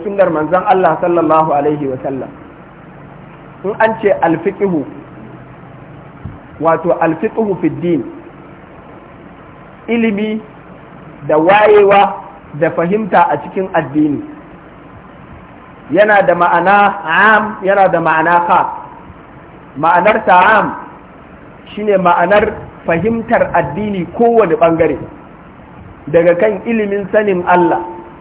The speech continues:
zuwa ilimin sanin manzon Allah sallallahu alaihi wa sallama da sunnarsa, da ilimin sanin littafin Allah, da ilimin sanin hukunce-hukuncen addinin Musulunci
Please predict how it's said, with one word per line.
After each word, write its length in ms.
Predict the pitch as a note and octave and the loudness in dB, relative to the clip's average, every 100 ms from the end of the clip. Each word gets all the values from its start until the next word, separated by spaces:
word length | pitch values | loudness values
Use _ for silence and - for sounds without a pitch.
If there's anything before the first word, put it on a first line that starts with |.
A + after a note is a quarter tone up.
| - - - - - | -20 -20 -20 -20 -18
zuwa 420 | D3+ G3 G#3 F3 | -6 2 4 2
ilimin 420 | A3+ A3 G3+ G3+ F#3+ | 0 0 0 0 -2
sanin 240 | G#3 G3+ | -2 -2
manzon 400 | F3 D#3+ D#3 F#3 | -2 -2 0 0
Allah 340 | G3+ G3+ F#3+ F3 | 0 2 2 2
sallallahu 500 | F#3+ F#3+ F#3 F3+ F3 | 2 4 4 4 4
alaihi 300 | D#3+ E3+ F3 | 2 2 2
wa 120 | D3+ | 0
sallama 460 | E3+ F3 F3+ E3+ C3+ - - - - - - - - - C#3+ | 0 0 2 0 -2 -6 -16 -20 -20 -20 -20 -20 -20 -20 -6
da 140 | D#3 | -4
sunnarsa, 640 | D#3 G#3+ G#3+ G3+ E3 F3+ B2 - - - - - - - - - - | -4 -6 -2 0 0 -2 -6 -8 -18 -20 -20 -20 -20 -20 -20 -20 -14
da 140 | C#3+ E3 | -4 -4
ilimin 520 | A3+ A#3 G#3 G3+ G#3 A3 - - - - - | -2 -2 0 -2 -4 -8 -18 -20 -20 -20 -4
sanin 420 | G#3+ A3 G3 D3 - - - - - - - - | 0 2 0 -2 -8 -16 -20 -20 -20 -20 -20 -8
littafin 680 | E3+ G3 - G#3 G#3 F3+ F3+ | -4 -2 2 2 2 -2 0
Allah, 380 | F3+ F3 C#3+ - - - - - - - - - - | 0 2 0 -4 -16 -20 -20 -20 -20 -20 -20 -20 -4
da 140 | D#3+ | -2
ilimin 600 | D#3+ A#3 G#3+ G#3 G#3 G#3 - - - - - - - - - - | 0 0 2 2 0 -2 -12 -20 -20 -18 -20 -20 -20 -20 -10 0
sanin 400 | G#3+ G#3 E3 C#3+ - | 2 2 -2 -6 -8
hukunce-hukuncen 1080 | G3+ F#3+ F#3+ F3 A3+ G#3+ G3+ F#3 E3+ G#3 G3+ | -6 -4 -4 -4 -2 -2 -2 -6 -4 -2 -2
addinin 460 | F3+ D#3 F#3 F#3 E3+ | -2 -2 -4 -4 -4
Musulunci 560 | E3+ F3 F3 F3 - | -4 -4 -6 -8 -10